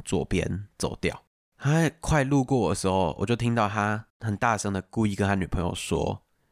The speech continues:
：“诶，他们有病欸。”然后他女朋友一开始好像还愣住，不知道自己男友在讲什么。然后讲了第二次，就：“他们，他们就超有病的啊。”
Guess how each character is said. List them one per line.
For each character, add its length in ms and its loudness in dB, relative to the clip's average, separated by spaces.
：“诶， 80 0
他 80 2
们 80 2
有 100 2
病 180 -2
欸。” 100 -20
然 100 -6
后 60 2
他 40 4
女 120 2
朋 100 2
友 100 4
一 60 -4
开 160 0
始 80 0
好 120 2
像 60 4
还 100 2
愣 260 0
住， 180 -2
不 100 -10
知 120 2
道 240 2
自 140 0
己 100 2
男 100 2
友 80 2
在 160 0
讲 220 -2
什 120 -4
么。 80 -10
然 140 0
后 100 2
讲 140 0
了 80 -2
第 160 0
二 40 4
次， 220 0
就 100 0
：“他 100 -2
们， 160 4
他 100 2
们 80 2
就 80 2
超 160 0
有 60 2
病 240 -2
的 100 -2
啊。” 180 -4